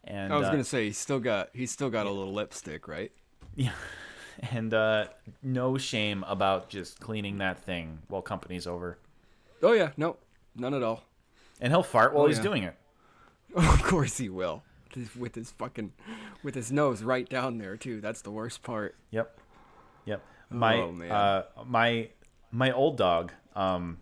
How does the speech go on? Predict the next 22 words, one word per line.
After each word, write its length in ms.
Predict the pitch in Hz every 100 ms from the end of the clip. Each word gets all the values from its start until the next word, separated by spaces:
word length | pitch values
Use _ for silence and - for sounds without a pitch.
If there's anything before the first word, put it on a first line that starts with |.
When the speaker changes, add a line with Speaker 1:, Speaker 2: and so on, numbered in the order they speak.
| - - - - - -
Speaker 1:
uh, 220 | 101 95
the 100 | 92 107
one 240 | 117 113
that 140 | 107
we, 300 | 101 104 101
uh, 300 | 95 90 90
we 240 | 90 92 90
sadly 340 | - 117 110
had 100 | 98 95
to 40 |
put 200 | - 98
down 200 | 104 101
recently, 460 | 92 87 87 90 85 - - _
he, 480 | - 139 156 170 190
Speaker 2:
Yeah. 180 | 151 85 - _ _
Speaker 1:
he 360 | - 185 262 302
scared 500 | - - 120 117 117
himself 500 | 101 - 87 73 90
with 100 | 80
his 140 | 78
own 160 | 80 80
farts. 460 | 80 - - -